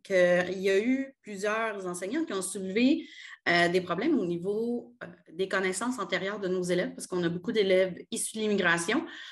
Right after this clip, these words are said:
Donc, on, on va probablement former un comité, donc, pour faire un,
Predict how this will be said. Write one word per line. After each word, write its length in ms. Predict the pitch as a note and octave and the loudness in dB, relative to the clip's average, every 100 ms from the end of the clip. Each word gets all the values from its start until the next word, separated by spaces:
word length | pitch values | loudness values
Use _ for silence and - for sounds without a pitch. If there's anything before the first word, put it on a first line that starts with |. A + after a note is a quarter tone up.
| - _ | -20 _
Donc, 200 | F#3+ F#3+ | -2 0
on, 760 | F#3+ F#3 F3+ F#3 F#3 F3+ F3+ - | 0 2 4 4 6 6 4 0
on 200 | F3+ F3+ | -4 -2
va 100 | F#3+ | -2
probablement 540 | F3+ G#3+ G#3+ A#3 E4+ | -2 -4 -2 0 0
former 360 | F4+ G3 G3 C4 | 0 0 2 0
un 120 | G3+ | 0
comité, 640 | F3+ B3+ A#3 G#3+ A3+ C#4+ | 2 2 0 -2 -4 -4
donc, 340 | A3 F#3 F3+ F3+ - | -2 -2 -2 -4 -10
pour 120 | F3+ | -18
faire 220 | F3 G3+ G3 | -4 -2 0
un, 440 | F3 D#3+ D#3 D3+ | 2 2 0 -4